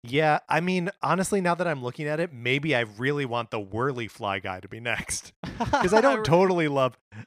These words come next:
Speaker 1: I think it's funny that it's being, like, pulled up by, uh, by a propeller, but, like, I don't know. The problem here is we've now put forth all four of the, uh, the next possible items.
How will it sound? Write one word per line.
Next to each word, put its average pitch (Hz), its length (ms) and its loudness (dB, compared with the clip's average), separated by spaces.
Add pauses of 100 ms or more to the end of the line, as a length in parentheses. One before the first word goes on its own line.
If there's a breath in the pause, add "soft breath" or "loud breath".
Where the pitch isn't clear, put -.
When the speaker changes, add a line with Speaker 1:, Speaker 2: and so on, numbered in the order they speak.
Speaker 1:
I 214 100 8
think 285 180 2
it's 302 160 0
funny 185 420 0
that 147 180 2
it's 127 100 -4
being, 143 240 -4
like, 131 240 -2
pulled 131 260 -4
up 135 240 -4
by, 120 360 0
uh, 110 460 -4
by 113 280 -2
a 113 160 -4
propeller, 113 480 -6
but, 107 240 -8
like, 107 320 -6 (480 loud breath)
I 151 80 -6
don't 156 100 -6
know. 151 140 -2
The 131 140 -10
problem 175 340 -2
here 160 220 -4
is 131 200 -4
we've 127 220 -8
now 127 160 -6
put 131 160 -12
forth 123 400 -8
all 131 280 -2
four 120 360 -10
of 101 120 -10
the, 107 420 -8
uh, 110 420 -4
the 117 120 -8
next 113 460 -8
possible 117 440 -6
items. 104 600 -12